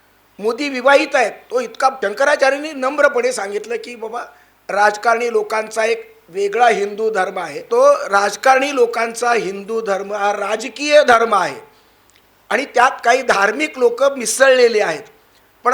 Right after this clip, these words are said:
आमचा शुद्ध धार्मिक सनातनी जो धर्म आहे, त्यांचा मात्र हा आम्हाला हिंदू धर्म शुद्ध आम्हाला ठेवायचा आहे. तुम्ही काय करायचं ते करा, आम्ही त्याच्यात पडणार नाही, अशी भूमिका शांतपणे चारपैकी एक शंकराचार्य मांडली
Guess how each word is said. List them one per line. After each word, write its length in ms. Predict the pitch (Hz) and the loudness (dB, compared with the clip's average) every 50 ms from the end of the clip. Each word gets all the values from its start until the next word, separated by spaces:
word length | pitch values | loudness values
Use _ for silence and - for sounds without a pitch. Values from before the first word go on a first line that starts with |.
| - - | 2 2
आमचा 320 | 202 208 214 - 262 254 247 | 0 0 -2 -2 -2 -2 -2
शुद्ध 460 | 233 - - 262 302 294 262 269 277 | -2 -4 -6 -6 -6 -2 2 2 4
धार्मिक 420 | 262 233 208 220 220 220 226 247 226 | 4 4 2 2 2 0 -2 -4 -6
सनातनी 600 | - 196 196 208 226 226 220 - 226 226 262 269 | -2 -2 -2 0 -2 -2 -2 -4 -4 -4 -6 -4
जो 240 | 214 220 220 214 | -2 0 0 0
धर्म 300 | 175 180 180 180 185 190 | 0 -2 -2 -4 -4 -6
आहे, 280 | 185 180 156 135 156 - - - _ _ _ _ _ _ _ _ _ - | -6 -8 -8 -10 -12 -14 -16 -18 _ _ _ _ _ _ _ _ _ -4
त्यांचा 380 | 202 196 202 202 - 277 277 254 | -4 -4 -4 -2 0 0 0 2
मात्र 300 | 226 208 196 - 214 214 | 0 -2 -6 -6 -6 -6
हा 200 | 190 175 185 214 | -4 -4 -4 -6
आम्हाला 320 | 196 180 175 175 185 220 - - _ _ _ _ _ _ - | -8 -10 -10 -10 -10 -10 -12 -14 _ _ _ _ _ _ -6
हिंदू 220 | 202 208 214 226 | -6 -4 -4 -4
धर्म 260 | 226 196 190 202 214 - | -2 -2 -2 -2 -2 -6
शुद्ध 360 | - - - 196 220 202 - | -6 -8 -8 -10 -6 0 0
आम्हाला 280 | 214 208 190 202 208 208 | 0 0 0 -2 -4 -4
ठेवायचा 560 | - - 143 165 170 185 208 208 202 - 196 | -4 -6 -8 -8 -6 -6 -6 -6 -6 -8 -10
आहे. 80 | - - - _ _ _ _ _ _ _ | -12 -14 -16 _ _ _ _ _ _ _
तुम्ही 160 | 240 233 254 | -14 -14 -12
काय 240 | 247 - 214 233 277 | -8 -4 0 0 0
करायचं 360 | 277 - 240 233 233 220 220 | 0 -2 -4 -4 -4 -4 -4
ते 60 | 226 214 | -6 -6
करा, 240 | 220 220 208 190 | -4 -4 -6 -4
आम्ही 240 | 185 190 190 190 226 | -4 -8 -8 -8 -10
त्याच्यात 280 | 220 208 185 - 208 208 | -12 -12 -12 -10 -10 -12
पडणार 460 | - - 180 160 170 180 190 190 180 | -10 -12 -14 -12 -10 -10 -10 -10 -8
नाही, 280 | 185 202 208 202 175 170 - _ _ _ _ _ - | -8 -6 -6 -6 -8 -10 -16 _ _ _ _ _ -12
अशी 200 | 180 - 247 262 | -10 -10 -10 -12
भूमिका 460 | 233 208 196 202 202 202 - 208 208 196 | -10 -10 -10 -10 -10 -10 -8 -8 -10 -8
शांतपणे 600 | - - 180 185 233 247 233 - 214 185 196 196 - _ _ _ - | -8 -8 -6 -6 -6 -8 -8 -12 -12 -12 -12 -16 -16 _ _ _ -8
चारपैकी 640 | - 202 208 233 - - - 202 196 196 208 220 214 - | -6 -4 -2 -2 -4 -4 -6 -10 -10 -10 -14 -16 -14 -8
एक 180 | - 208 240 - | -6 -6 -6 -6
शंकराचार्य 580 | - 196 196 185 - 196 190 180 185 190 180 180 | -8 -12 -12 -10 -10 -10 -8 -8 -8 -8 -10 -10
मांडली 380 | 180 175 165 160 165 190 - | -10 -12 -14 -14 -14 -14 -16